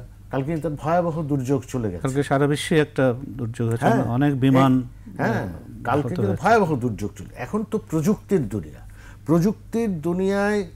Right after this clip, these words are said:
Speaker 1: যে কোনো একটি যান্ত্রিক ঘটনা বা যান্ত্রিক ঘটনার ওপর কোনো একটা, আহ, কোনো একটা যদি ঘটনা ঘটে, দুর্ঘটনা ঘটে, সেটির ইম্প্যাক্ট কিন্তু ভয়াবহ।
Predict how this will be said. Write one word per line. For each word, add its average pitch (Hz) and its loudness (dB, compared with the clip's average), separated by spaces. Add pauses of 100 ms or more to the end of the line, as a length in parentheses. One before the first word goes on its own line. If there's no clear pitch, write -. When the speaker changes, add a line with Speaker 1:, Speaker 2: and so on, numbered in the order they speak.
(360)
Speaker 1:
যে 170 0
কোনো 233 -4
একটি 190 -2 (120)
যান্ত্রিক 139 -2
ঘটনা 127 -6 (440)
বা 123 0
যান্ত্রিক 143 -2
ঘটনার 165 -4 (180)
ওপর 165 -2 (160)
কোনো 160 -2
একটা, 175 -2 (100)
আহ, - -4 (100)
কোনো 175 2
একটা 170 0 (160)
যদি 143 2
ঘটনা 135 -2
ঘটে, 139 0 (140)
দুর্ঘটনা 139 2
ঘটে, 80 -10 (520)
সেটির 185 0 (100)
ইম্প্যাক্ট 143 -4 (100)
কিন্তু 117 -6 (400)
ভয়াবহ। 87 -8